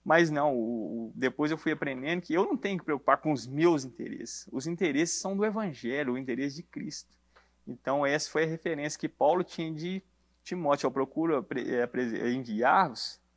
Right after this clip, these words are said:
é, Timóteo. Ele não vai cuidar do interesse dele, né? Ele vai cuidar do interesse de vocês.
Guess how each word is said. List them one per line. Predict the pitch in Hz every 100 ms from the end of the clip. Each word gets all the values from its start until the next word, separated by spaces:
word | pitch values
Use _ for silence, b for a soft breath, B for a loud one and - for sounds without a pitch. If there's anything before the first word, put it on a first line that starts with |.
| _
é, | - 127 135
Timóteo. | 127 - 202 156 151 -
Ele | 156
não | 202 180 -
vai | 165
cuidar | 180 170 143
do | 143
interesse | 135 127 127 123
dele, | 120 110
né? | 107
Ele |
vai | 117
cuidar | 123 135 127 143
do |
interesse | 135 156 131 127
de | 143
vocês. | 160 147 - 120 120